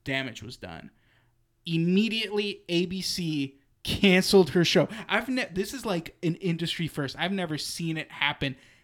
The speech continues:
this fast. It was crazy. So A B C, uh, sent out a press release, which was one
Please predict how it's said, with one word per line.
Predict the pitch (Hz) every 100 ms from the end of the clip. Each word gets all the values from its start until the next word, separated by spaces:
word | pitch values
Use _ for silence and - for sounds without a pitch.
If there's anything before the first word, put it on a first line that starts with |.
| -
this | 135 127 151 151
fast. | - 143 139 123 - - -
It | 170
was | 175 147
crazy. | - - - 156 151 127 127
So | - 151 -
A | 226 240
B | 214
C, | - 180 151 139 - 180 170 _
uh, | 156 147 -
sent | - 208
out | 202 170
a |
press | 156 165 156
release, | 147 135 151
which | 143
was | 147 131 - _
one | 143